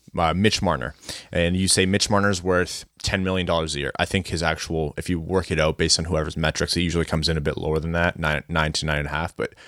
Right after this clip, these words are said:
for the sake of round numbers, let's say t-, he's worth ten million dollars a year, and let's say the Leafs pay him eleven million dollars a year.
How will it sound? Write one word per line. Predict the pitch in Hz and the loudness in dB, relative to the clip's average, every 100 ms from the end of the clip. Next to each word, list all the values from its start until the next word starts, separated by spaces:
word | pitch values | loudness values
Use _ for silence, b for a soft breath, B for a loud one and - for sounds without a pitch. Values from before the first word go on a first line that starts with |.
| B | B
for | - | -2
the | 98 | 2
sake | 110 104 | 2 2
of | |
round | 92 90 | 2 2
numbers, | 85 82 82 | 0 -2 -4
let's | 82 - | -4 -4
say | 80 | -6
t-, | - 90 | -8 -6
he's | 92 | -2
worth | 92 120 | -2 -2
ten | - 92 | 0 4
million | 90 82 | 4 4
dollars | 78 69 57 - | 2 0 0 0
a | |
year, | 71 53 - B B B B - | 0 0 -4 B B B B -2
and | 95 | 2
let's | 104 107 | 2 4
say | - 101 98 | 4 6 4
the | 92 | 4
Leafs | 90 - | 0 0
pay | 87 82 | -2 -2
him | 87 | 0
eleven | 104 120 117 76 | 2 2 2 0
million | 76 76 | -2 -2
dollars | - 58 - - | -2 -2 0 -2
a | 69 | -2
year. | 53 | -4